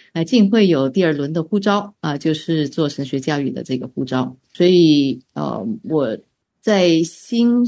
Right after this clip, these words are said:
加坡神学院相当早期的时候就有机会从事，呃，这一个客座讲师的这个服事。啊，后来学院就派我去进修博士课程，呃，在二零一零年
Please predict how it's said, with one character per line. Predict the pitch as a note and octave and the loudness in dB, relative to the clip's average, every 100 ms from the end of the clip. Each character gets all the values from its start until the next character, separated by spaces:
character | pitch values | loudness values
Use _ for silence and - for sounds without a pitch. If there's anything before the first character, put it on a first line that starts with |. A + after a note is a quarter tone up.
| A#3 | -2
加 | A3+ G#3 | -2 -2
坡 | G3+ F#3+ | -2 -4
神 | F#3+ D#3 D#3 | -4 -6 -4
学 | D#3 E3 | -2 0
院 | F3+ C#3+ - _ _ _ | 0 -2 -6 _ _ _
相 | - G#3 A3 A3 | 0 4 6 6
当 | G#3 G#3+ G#3 | 4 4 4
早 | G#3 A#2+ | 2 -4
期 | - - | -4 -2
的 | F3 | -2
时 | - D3+ | -2 -4
候 | F3 D3+ - | -2 -2 0
就 | - | 2
有 | G3 C3 | 4 4
机 | B2+ G3+ | 0 -2
会 | G3+ G#3+ F3 | 2 2 2
从 | - D3+ | 0 -8
事， | D3+ F#3+ E3+ C3+ - _ - | -6 -2 0 -2 -6 _ -10
呃， | D#3+ | -8
这 | D#3 F3 | 0 0
一 | D#3 | 2
个 | E3 D3 | 0 -2
客 | D3 F#3+ | -2 -2
座 | F3 | -2
讲 | D#3+ A#2 B2 | -4 -6 -8
师 | - D#3 D3+ | -8 -6 -6
的 | C3+ | -6
这 | C3+ D3 | -8 -10
个 | C#3 | -10
服 | - | -12
事。 | C3 - E3 - _ _ _ - | -14 -8 -10 -10 _ _ _ -12
啊， | D#3+ | -10
后 | - F#3 | -4 0
来 | D#3 D#3+ | 2 2
学 | E3+ F3 | 2 2
院 | F3+ E3+ | 2 2
就 | E3+ F3+ D#3+ D3+ C3+ - - | 2 2 2 0 -2 -10 -4
派 | A3 | -2
我 | D#3 C3 - - | 0 -2 -6 -10
去 | - | -4
进 | F3 G#3 | 0 0
修 | D3+ F#3+ F3 | 0 0 0
博 | - E3 | -2 -8
士 | E3 | -6
课 | G3 D#3 | -4 -6
程， | - A#2+ C#3+ - _ _ | -4 -6 -6 -10 _ _
呃， | E3 D3+ - | -10 -10 -8
在 | - F3 D#3 D3 C#3+ - - | -4 0 2 2 0 -2 0
二 | G#3+ | 2
零 | D#3+ D3+ F3 | 2 2 0
一 | G#3+ | 0
零 | F#3+ D#3 F#3 F3 | 2 2 2 2
年 | C3+ B2+ B2+ | 2 2 -2